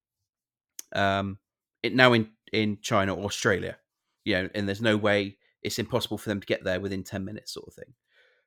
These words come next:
And with that, you might wanna go off and, you know, email the manager and say, "Hey, are they on holiday? Should they be accessing it from the U K and they can have a, or from Australia or, or, um, China?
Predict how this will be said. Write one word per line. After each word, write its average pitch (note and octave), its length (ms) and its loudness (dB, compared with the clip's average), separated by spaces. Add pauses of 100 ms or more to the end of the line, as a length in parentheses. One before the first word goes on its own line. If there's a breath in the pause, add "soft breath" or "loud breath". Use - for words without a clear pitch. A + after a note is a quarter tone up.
And G2+ 220 -8
with C3+ 220 0
that, A2+ 300 2
you A2 120 -2
might B2 260 0
wanna G#2+ 200 -2
go A2 320 4
off G#2+ 320 -2
and, G2+ 440 -4
you G2 140 -8
know, F#2 100 -6
email A2 380 2
the G#2 100 0
manager G#2+ 480 0
and G2 140 -4
say, G2+ 400 0 (380 soft breath)
"Hey, G#2+ 260 4
are G2+ 80 4
they G#2 140 6
on G#2 120 0
holiday? A2 720 2 (100)
Should - 240 -6
they G#2 120 2
be G#2 360 -2
accessing G#2 480 -2
it - 100 -8
from G#2 160 -8
the G2+ 80 -8
U G#2 140 -6
K G#2+ 300 -4
and G2 100 -4
they G2 80 -2
can G2 180 -6
have G2+ 220 -4
a, G2+ 280 -6
or F2+ 140 -4
from G2 240 -8
Australia G2 500 -4
or, G2 280 -10 (100)
or, G2+ 420 -8
um, G2 180 -10 (600)
China? A2 380 -2